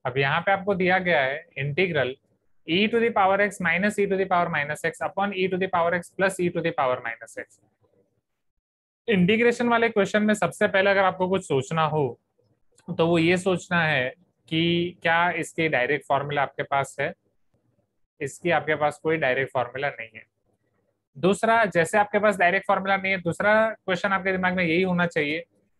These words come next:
क्या आप इसमें जुगाड़ करके substitution कर सकते हो या आगे पीछे ऊपर नीचे करके कुछ ऐसा form ला सकते हो जिसका integration हो सके, ये division form में। तो division form में मैं इसमें कुछ भी ऐसा नहीं कर सकता कि इस-, इसका direct integration हो।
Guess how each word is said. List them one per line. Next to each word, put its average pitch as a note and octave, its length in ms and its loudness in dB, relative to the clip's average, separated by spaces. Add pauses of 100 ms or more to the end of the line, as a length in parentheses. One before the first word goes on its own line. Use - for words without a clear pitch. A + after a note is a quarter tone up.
क्या F#3+ 140 2
आप G3+ 220 2
इसमें F#3+ 340 0
जुगाड़ E3+ 360 2
करके F3+ 440 0
substitution E3+ 840 -2
कर D#3+ 140 0
सकते F3 320 -2
हो G3+ 60 2
या G3 120 2
आगे E3 240 2
पीछे E3+ 280 -2
ऊपर D#3+ 280 0
नीचे D#3+ 240 -2
करके D#3+ 400 0 (460)
कुछ G3 220 0
ऐसा E3 280 2
form F#3 260 2
ला E3 120 4
सकते F3 300 -2
हो F#3 60 0
जिसका D3+ 280 -4
integration D#3+ 520 -2
हो C#3 140 0
सके, A#2+ 320 -2
ये B2+ 60 0
division D3+ 440 0
form D#3+ 280 -4
में। E3 80 -14 (600)
तो D#3+ 60 0
division E3+ 440 2
form G3+ 180 2
में G#3 140 0
मैं G3+ 180 2
इसमें F#3+ 280 -2
कुछ E3+ 180 0
भी F#3+ 100 4
ऐसा F#3 260 2
नहीं G3 160 -2
कर F#3+ 100 2
सकता F3+ 300 0
कि F#3 100 2
इस-, E3 140 -2
इसका D#3+ 240 -2
direct D3+ 340 0
integration D3+ 600 -6
हो। B2 140 -20